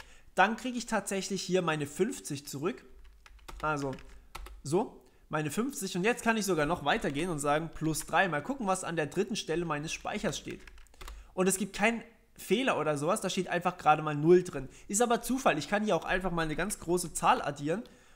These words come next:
und mal gucken, was dabei rauskommt. Also es gibt absolut keinen Fehler. Hier steht jetzt tatsächlich ein Wert drin. Ich kann sozusagen wirklich auf die einzelnen Werte in meinem Speicher zugreifen.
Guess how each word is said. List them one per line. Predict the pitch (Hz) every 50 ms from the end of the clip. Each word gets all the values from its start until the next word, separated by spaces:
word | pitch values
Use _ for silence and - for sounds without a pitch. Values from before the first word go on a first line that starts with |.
| - -
und | - 196 202 202
mal | 214 214 208
gucken, | - 254 247 - 220 202
was | 190 185 - -
dabei | - 196 254 269 214 165 147
rauskommt. | 131 139 139 139 - - - 185 262 - - - - - - - - _ - - -
Also | 180 175 180
es | 175 -
gibt | 220 202 -
absolut | - 220 - - 220 208 214 202
keinen | - 208 196 196 185
Fehler. | - 226 214 185 156
Hier | 143 139 143 196 196
steht | 196 - 208 185
jetzt | 190 190 190 - -
tatsächlich | 196 175 - - 190 180 - 180 170 170
ein | 165 165
Wert | 175 185 190 185 - -
drin. | 143 135 - - - - -
Ich | - -
kann | - 180 185 208 214
sozusagen | 202 202 190 - 185 165 160 170 175 185 190 180 165 156
wirklich | 175 180 180 202 180 -
auf | 170 160 -
die | - 175 -
einzelnen | - 151 180 214 214 202 - 202 185 170 156
Werte | 160 170 185 180 180 180
in | - - 185 185 190
meinem | 175 165 165 165 160 151
Speicher | - - - - - - 185 175 170 156 143
zugreifen. | - - 180 196 185 - - 151 135 131 135 - - 135